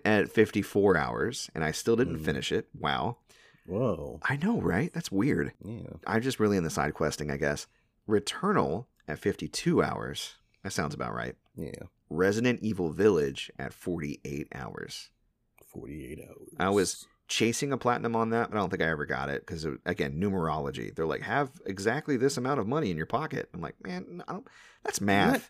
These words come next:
Speaker 2: doing that.
Speaker 1: I don't come to video games for
Speaker 2: <laughs>
Speaker 1: math."
Speaker 2: Right?
Speaker 1: Uh, how about you? What were your top five games by hours?
Speaker 2: Number one was Tales of Arise.
Speaker 1: Of course.
Speaker 2: Of course. Fifty-four hours. Judgment at thirty-eight hours.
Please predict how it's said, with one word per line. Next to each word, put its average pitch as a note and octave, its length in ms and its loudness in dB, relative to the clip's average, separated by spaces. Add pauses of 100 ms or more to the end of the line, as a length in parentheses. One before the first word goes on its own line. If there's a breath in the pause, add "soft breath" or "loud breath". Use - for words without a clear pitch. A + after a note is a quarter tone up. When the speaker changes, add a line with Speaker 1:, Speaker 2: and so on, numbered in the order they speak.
Speaker 2:
doing C#3+ 360 4
that. D#2+ 180 0
Speaker 1:
I - 60 -8
don't D4 120 -6
come F3 140 2
to - 60 4
video G2+ 200 4
games C3+ 200 6
for - 120 2
Speaker 2:
<laughs> - 0 -
Speaker 1:
math." E3+ 500 0 (220)
Speaker 2:
Right? G#2 420 0 (120)
Speaker 1:
Uh, F2 160 2
how A#2+ 80 4
about D3 160 4
you? G#2+ 180 8
What G2 140 6
were A2 120 6
your G2 200 6
top F#2 260 -4
five E2 220 -4
games D2+ 220 -4
by D2+ 160 -2
hours? C#2+ 360 -4 (320)
Speaker 2:
Number A#2 380 4
one B2+ 280 6
was E2+ 280 2
Tales F2+ 360 -2
of D#2+ 80 -6
Arise. F2 420 0
Speaker 1:
Of C3 40 -4
course. D2+ 300 -2
Speaker 2:
Of - 80 -8
course. F2 520 -4 (280 soft breath)
Fifty-four F#2 840 0
hours. F#2 680 0
Judgment G#2+ 540 2 (560)
at F2+ 540 -2 (540)
thirty-eight F2 440 2
hours. F#2+ 540 -2